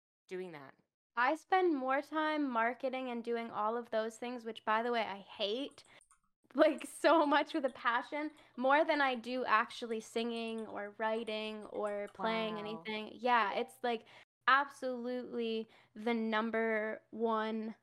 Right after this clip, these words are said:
Speaker 2: thing that I spend time doing, and it's, it's like, like,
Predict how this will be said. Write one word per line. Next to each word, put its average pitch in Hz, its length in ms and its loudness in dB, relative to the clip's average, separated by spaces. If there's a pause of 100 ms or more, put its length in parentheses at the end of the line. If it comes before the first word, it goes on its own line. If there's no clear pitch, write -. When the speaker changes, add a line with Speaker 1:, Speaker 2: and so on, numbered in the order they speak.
(600)
Speaker 2:
thing 233 380 4
that 208 140 2
I 202 100 0
spend 208 300 -2
time 208 260 0
doing, 196 460 -4
and 208 160 -4
it's, - 360 -12 (380)
it's 277 300 4
like, 254 320 0
like, 233 300 -2